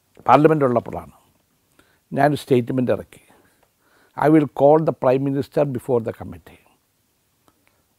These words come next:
എന്തുകൊണ്ടെന്നാൽ പാർലമെന്റ് നടക്കുന്ന സന്ദർഭത്തിൽ പ്രത്യേകിച്ച് ഇത്തരം നിയമനിർമ്മാണങ്ങൾ വരുമ്പോൾ പാർലമെന്റുമായി ബന്ധപ്പെടണം, ചർച്ച ചെയ്യപ്പെടണം,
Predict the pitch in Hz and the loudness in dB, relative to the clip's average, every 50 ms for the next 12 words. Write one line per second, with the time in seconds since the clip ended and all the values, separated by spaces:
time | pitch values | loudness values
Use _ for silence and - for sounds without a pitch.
0 | _ _ _ _ - - 165 185 190 233 220 208 202 190 175 170 170 170 202 220 | _ _ _ _ -2 0 2 6 8 8 8 8 6 4 4 4 2 2 2 0
1 | 240 _ _ _ _ _ _ _ _ _ _ _ _ _ _ _ _ _ - - | -4 _ _ _ _ _ _ _ _ _ _ _ _ _ _ _ _ _ -8 -4
2 | - 139 170 214 233 294 302 311 277 220 175 160 - 165 147 151 131 - 120 107 | -2 0 2 2 2 2 0 0 0 2 2 0 -2 -2 -6 -6 -6 -8 -6 -6
3 | 110 101 101 - 107 95 - 104 - 120 110 - 120 104 98 92 85 - - - | -6 -6 -6 -8 -12 -12 -12 -10 -10 -10 -8 -4 -4 -4 -4 -6 -12 -16 -20 -20
4 | - _ _ - _ _ _ _ _ _ _ _ _ _ _ _ _ _ _ - | -20 _ _ -20 _ _ _ _ _ _ _ _ _ _ _ _ _ _ _ -14
5 | - - - 233 226 254 233 214 190 180 175 185 185 175 160 160 160 147 143 143 | 0 4 6 8 10 8 8 8 6 6 6 6 4 4 4 4 4 4 4 2
6 | 131 131 120 113 107 107 104 104 104 120 135 196 - _ _ _ _ _ _ _ | 2 0 0 0 0 -2 -4 -4 -6 -8 -8 -8 -12 _ _ _ _ _ _ _
7 | _ _ _ _ _ _ _ _ _ _ _ - - 120 123 127 139 143 151 147 | _ _ _ _ _ _ _ _ _ _ _ -8 -6 -4 -2 0 0 2 2 2
8 | 156 151 156 151 156 151 156 143 143 151 147 - 147 151 165 165 202 - _ _ | 2 4 4 4 4 4 2 0 -2 -6 -6 -6 -6 -6 -6 -8 -10 -16 _ _
9 | _ _ _ _ _ _ _ _ _ _ _ _ _ _ _ _ _ _ _ _ | _ _ _ _ _ _ _ _ _ _ _ _ _ _ _ _ _ _ _ _
10 | _ - - 104 107 - - 165 147 156 160 156 - 160 151 151 160 202 220 | _ -8 -6 -6 -2 0 2 2 4 4 4 4 2 0 -2 -2 -4 -8 -10